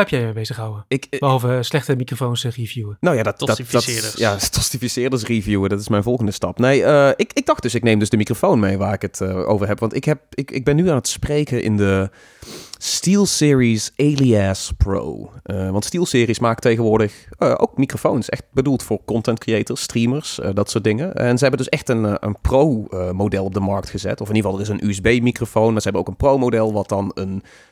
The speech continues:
Speaker 2: analoge microfoon is met een mengpaneeltje, een voorversterker, een dak. Het is maar net hoe je het wil noemen daarnaast. Dus het is een soort van all-in-one streaming kit met, eh, microfoon, standaard, de bekabeling en een leuk mengpaneeltje om aan te sluiten op je P C.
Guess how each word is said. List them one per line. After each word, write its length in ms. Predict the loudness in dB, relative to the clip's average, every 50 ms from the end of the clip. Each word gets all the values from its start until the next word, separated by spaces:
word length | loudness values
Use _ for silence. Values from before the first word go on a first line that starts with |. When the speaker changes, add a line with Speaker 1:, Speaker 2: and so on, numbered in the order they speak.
| _ _
Speaker 2:
analoge 400 | 0 2 2 4 4 4 4 2 0
microfoon 460 | 0 -2 -4 -2 0 0 2 2 0
is 220 | -2 -2 -4 -8 -6
met 240 | -2 2 2 4 4
een 240 | 4 4 2 2 -2 _ 0
mengpaneeltje, 800 | 0 2 2 2 2 0 0 0 -10 -10 -8 -8 -8 -10 -10 -10
een 160 | -8 -8 -6 -4
voorversterker, 720 | -2 -2 -2 -2 -4 -6 -4 -6 -6 -6 -8 -10 -12 -12 _ -14
een 180 | -10 -10 -6
dak. 280 | -4 -4 -6 -6 -10 -18
Het 100 | _ -16
is 60 | -10
maar 100 | -8 -6
net 100 | -6 -4 -2
hoe 80 | -2
je 60 | -2 0
het 80 | 0 0
wil 80 | 0
noemen 200 | 0 0 -2 -2
daarnaast. 480 | -2 -4 -4 -6 -10 -14 -18 -20 _ _
Dus 100 | -8 -8
het 100 | -4 -2
is 80 | -2 -2
een 80 | -2
soort 160 | 0 0 -2 2
van 300 | 2 2 2 2 0 -2 -8 -20 -20 _ _ _ _ _ _ -2
all-in-one 1000 | 2 4 4 6 6 4 4 4 4 4 4 6 6 6 6 4 4 4 2 0
streaming 640 | -2 -4 -2 -2 0 2 2 2 2 0 0 -4
kit 320 | -4 -4 -6 -4 -6 -6 -4
met, 300 | -4 -4 -4 -4 -6 -6
eh, 200 | -4 -2 -2 0
microfoon, 640 | 0 -2 -2 -4 -8 -4 0 2 4 4 4 4 2
standaard, 920 | 0 -2 -6 -4 0 0 2 2 2 2 2 2 0 -2 -4 -6 -10 -6
de 60 | -4 -4
bekabeling 840 | -4 -2 0 2 2 2 2 0 -2 -2 -2 -4 -4 -4 -6 -8 _
en 120 | -8 -6 -4
een 160 | -4 -4 -2
leuk 240 | -2 -2 -2 -4 -4
mengpaneeltje 720 | -2 -2 2 4 2 2 2 -4 -8 -8 -8 -8 -8 -8 -6
om 160 | -6 -6 -4
aan 100 | -4 -6
te 60 | -6 -4
sluiten 280 | -4 -2 -2 -4 -4
op 140 | -6 -8 -6
je 80 | -6 -6
P 40 |
C. 320 | -6 -6 -6 -6 -8 -10